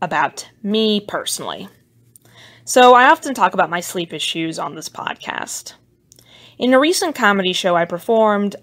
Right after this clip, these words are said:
I personified the internal thoughts I have at night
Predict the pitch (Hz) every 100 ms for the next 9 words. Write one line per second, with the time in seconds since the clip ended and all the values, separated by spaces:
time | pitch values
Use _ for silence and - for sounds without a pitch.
0 | - 226 269 240 - 202 190 190 180 175
1 | 175 160 165 - 165 262 285 269 - 165
2 | 165 - 170 175 165 175 180 175 175 -